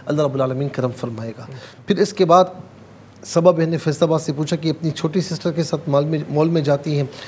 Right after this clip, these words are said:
वो कहती हैं कि मुझे आपके लिए जूते ख़रीदने हैं, उनका इंतकाल हो चुका है। तो ये चूँकि आप अपने शोहर के साथ खुश हैं, माशाल्लाह सही ज़िंदगी बसर हो रही है, कोई कमी नहीं है, तो अब आपके हक़ में ये ताबीर ये होगी कि इंशाअल्लाह, अ, कोई ऐसी अधूरी,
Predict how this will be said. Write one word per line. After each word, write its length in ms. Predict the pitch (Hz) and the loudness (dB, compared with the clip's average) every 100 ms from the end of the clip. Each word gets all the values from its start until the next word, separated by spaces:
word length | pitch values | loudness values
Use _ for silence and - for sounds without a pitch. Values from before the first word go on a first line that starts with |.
| - - | -16 -4
वो 80 | 151 | -2
कहती 300 | 170 180 202 | 0 0 2
हैं 100 | 196 | 2
कि 60 | 180 | 2
मुझे 180 | 170 | 2
आपके 200 | 165 160 | 0 0
लिए 100 | 165 | -4
जूते 260 | 127 139 175 | -2 0 -2
ख़रीदने 420 | - 143 151 151 | -2 -2 -2 0
हैं, 60 | 175 | -2
उनका 220 | 151 170 | 0 -2
इंतकाल 440 | 156 139 123 135 | -2 -4 0 2
हो 60 | 143 | 2
चुका 280 | 139 135 135 | -2 -2 -2
है। 180 | 127 120 - - - - - | -2 -8 -12 -18 -20 -10 -2
तो 80 | |
ये 480 | 147 139 202 202 196 - | -2 4 6 6 2 -4
चूँकि 280 | 175 185 | -4 0
आप 200 | 165 165 | 2 2
अपने 240 | 170 170 156 | -2 -4 -4
शोहर 280 | - 160 170 | 0 0 0
के 120 | 170 | -2
साथ 180 | - 143 - | -2 -4 -2
खुश 220 | 175 - | -4 -2
हैं, 60 | 170 | -2
माशाल्लाह 340 | 156 143 147 147 | -2 -2 -2 -2
सही 180 | 143 | -2
ज़िंदगी 360 | 139 143 147 165 | -2 -2 -2 -2
बसर 260 | 147 147 151 | -2 -2 0
हो 120 | 156 | 2
रही 280 | 151 151 147 | 2 0 0
है, 160 | 143 - - - - - | -2 -4 -16 -18 -14 -4
कोई 80 | 135 | -2
कमी 300 | - 160 170 | 0 2 2
नहीं 240 | 156 180 | 2 2
है, 60 | 180 | 2
तो 180 | 160 - | -2 0
अब 100 | 185 | 2
आपके 320 | 185 180 - | 4 2 0
हक़ 140 | 170 175 | -4 -2
में 100 | 165 | -4
ये 80 | 160 | -2
ताबीर 340 | 143 135 160 | 0 0 -2
ये 100 | 151 | -2
होगी 200 | 143 151 | -2 -4
कि 120 | 151 | -6
इंशाअल्लाह, 540 | 143 - - 131 135 160 | -6 -4 -2 -2 2 0
अ, 800 | - - - - 127 131 127 - | -2 -18 -18 -6 0 0 0 2
कोई 300 | 202 208 - 180 | 2 2 -2 2
ऐसी 360 | 196 - 220 - | 2 2 -2 0
अधूरी, 640 | 160 131 156 220 262 220 | 0 2 4 4 4 2